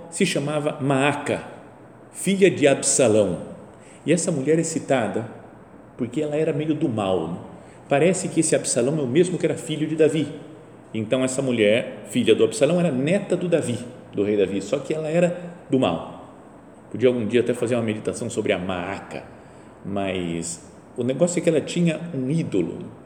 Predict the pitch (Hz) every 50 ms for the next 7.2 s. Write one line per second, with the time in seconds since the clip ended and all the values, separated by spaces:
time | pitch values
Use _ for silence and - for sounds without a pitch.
0 | - - - - - - - - - - 113 110 107 104 - 101 113 120 131 131
1 | 123 117 104 - - 92 87 92 95 98 95 92 - 107 98 113 104 98 - -
2 | - 101 107 113 113 110 - 117 117 - - - - 131 113 98 90 82 - -
3 | - 76 71 - - - - - - - - - - - - - 98 107 135 175
4 | 190 - 196 185 180 - - - - - - - - - - - - - - -
5 | - - - - - - - - - 147 143 143 147 180 170 - 180 147 120 123
6 | 156 175 - 156 131 - - - - 208 175 123 95 - 107 98 92 92 - -
7 | 90 82 -